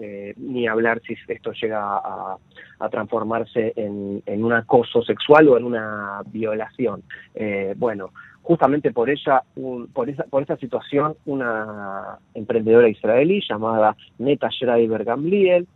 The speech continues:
que hoy es directora ejecutiva de una compañía que se llama Safe Up, creó una aplicación que se llama justamente Safe Up, que es una red de, cuenta con una red de voluntarias que, mientras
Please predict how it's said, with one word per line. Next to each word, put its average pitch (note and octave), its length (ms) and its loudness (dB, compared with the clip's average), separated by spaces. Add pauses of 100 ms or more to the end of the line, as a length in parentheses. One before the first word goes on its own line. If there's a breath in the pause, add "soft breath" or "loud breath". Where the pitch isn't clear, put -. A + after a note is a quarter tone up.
(180)
que A2+ 140 -2
hoy A#2 140 2
es A2 40 -8
directora G#2+ 380 0
ejecutiva A#2+ 580 -2
de C3 160 0
una D3 140 0
compañía B2 420 0
que G#2+ 140 -6
se A2+ 120 -14
llama B2 300 -4
Safe C3 320 4 (180)
Up, F3 200 8 (840 soft breath)
creó G3 220 2
una A3 140 2
aplicación F3+ 680 -2
que - 100 -14
se C3 140 -10
llama D#3+ 240 -6
justamente D3 540 -4
Safe E3+ 280 0 (100)
Up, G#3+ 180 2 (100)
que A3+ 80 2
es A3+ 100 4
una A3 160 -6
red F#3 240 -4
de, D#3+ 680 0
cuenta G3 220 0
con F#3 120 -2
una F#3+ 100 0
red F3+ 140 -4
de F#3 80 -2
voluntarias D#3+ 720 -2
que, F#3 240 -4 (640 soft breath)
mientras F#3+ 560 0